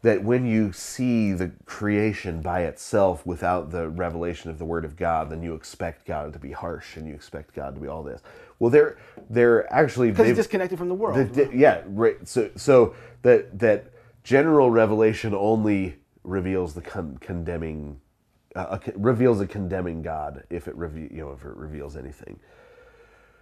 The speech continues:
Speaker 1: That's because they've swallowed Darwinism.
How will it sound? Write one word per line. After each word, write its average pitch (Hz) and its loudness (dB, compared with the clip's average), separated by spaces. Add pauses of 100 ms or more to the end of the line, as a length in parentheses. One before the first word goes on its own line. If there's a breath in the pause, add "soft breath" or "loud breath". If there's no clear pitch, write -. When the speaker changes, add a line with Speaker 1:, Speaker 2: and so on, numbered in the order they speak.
(1160 soft breath)
Speaker 1:
That's 135 0
because 143 0
they've 104 0
swallowed 123 0
Darwinism. 80 -2